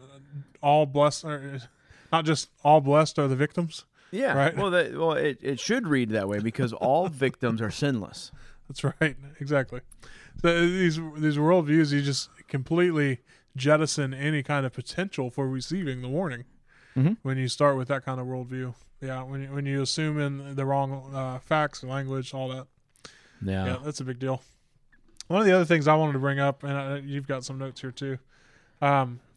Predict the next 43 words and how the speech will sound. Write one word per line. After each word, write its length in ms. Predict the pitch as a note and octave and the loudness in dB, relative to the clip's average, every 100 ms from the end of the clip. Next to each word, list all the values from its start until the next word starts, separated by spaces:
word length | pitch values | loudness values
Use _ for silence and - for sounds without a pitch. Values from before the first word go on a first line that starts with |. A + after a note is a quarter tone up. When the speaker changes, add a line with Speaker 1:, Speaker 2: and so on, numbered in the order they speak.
| _ - - _ _ _ _ - - | _ -20 -20 _ _ _ _ -20 -16
Speaker 1:
I 440 | - - - - | -14 -14 -14 -2
don't 100 | F#3 | -2
remember 260 | F#3+ G3 D#3+ | 0 2 4
where 220 | D#3+ E3+ | 6 4
he 120 | D3 | 4
said 240 | C3 D3+ C#3 | 0 2 2
it. 180 | C3+ A#2+ C3+ | 0 -6 -8
Um, 360 | D3 C#3 C3+ C3+ | -4 -4 -6 -4
oh, 100 | E3+ | 0
there 180 | F3 C#3 | 0 0
it 60 | |
is. 160 | B2+ - _ _ _ - | -4 -10 _ _ _ -8
"A-, 60 | D#3+ | -2
and 260 | D#3+ D#3+ | 2 2
Christ 300 | - G3 F#3 | 6 6 6
speaks 360 | - F3+ E3 - | 0 -2 -4 -4
in 160 | D#3 D3 | -2 -2
this 220 | D3 - | -2 -4
inspired 440 | C3 D3+ D3 C3+ | -2 2 4 4
word 240 | C3 D3 C#3 | 2 0 2
of 80 | |
exhortation." 720 | C3+ - C3 - C3+ - C3+ | 0 -2 -10 -6 -6 -6 -6
And 100 | C#3+ | -4
he 80 | D3+ | -4
said, 280 | C#3 E3+ D#3 | 0 2 2
importantly, 500 | C#3 C3 G3 D3 C#3 | 0 -2 -2 -2 -2
I 60 | C3+ | -2
think, 220 | C#3 C3+ | -4 -4
"Make 200 | D3 - | -4 -4
yourself 340 | C#3 D#3+ C#3 | -2 0 0
available 480 | C3 C3 D3 C#3 C3 | 0 2 4 2 0
to 120 | - B2+ | -4 -6
be 260 | A#2+ E3 | -2 -2
kept," 420 | - C3 B2 - - - - - - | -2 -6 -8 -10 -20 -20 -20 -16 -6
which 160 | C3 | -4
is 160 | C3+ B2 | -4 -4
a, 40 | |
Speaker 2:
Mm-hmm. 560 | B2 B2 B2 D#3 F#3+ C3+ | -8 -6 2 4 4 0
Speaker 1:
a 20 | |
great 360 | B2+ C#3+ D#3 C3+ | 0 4 4 2
thing 200 | C#3+ C3+ | 0 2
that, 240 | C3+ B2+ C#3 | 0 -2 -8
that 200 | C#3 | -12